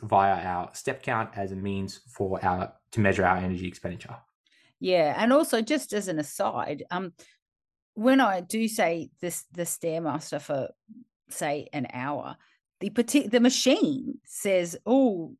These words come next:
Speaker 2: I've done close to a thousand calories." Now, my actual Garmin says that that's more like five hundred. So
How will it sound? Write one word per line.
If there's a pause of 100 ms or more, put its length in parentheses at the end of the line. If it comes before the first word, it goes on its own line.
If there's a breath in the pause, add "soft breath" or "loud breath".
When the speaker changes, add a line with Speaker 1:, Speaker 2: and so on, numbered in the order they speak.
(120)
Speaker 2:
I've
done
close
to
a
thousand
calories." (480)
Now,
my
actual
Garmin
says
that
that's
more
like
five
hundred. (420)
So